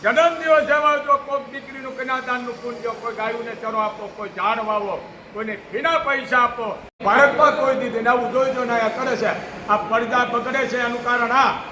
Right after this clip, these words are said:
અને મારા દીકરા હવે તો ગાડીઓમાં તો ત્રણ ત્રણ પેઢી સીતરે અને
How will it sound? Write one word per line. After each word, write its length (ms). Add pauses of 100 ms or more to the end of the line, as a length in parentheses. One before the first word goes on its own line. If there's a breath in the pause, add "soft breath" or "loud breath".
(220)
અને 140
મારા 300
દીકરા 360
હવે 120
તો 180
ગાડીઓમાં 640
તો 80
ત્રણ 240
ત્રણ 220
પેઢી 380
સીતરે 340
અને 120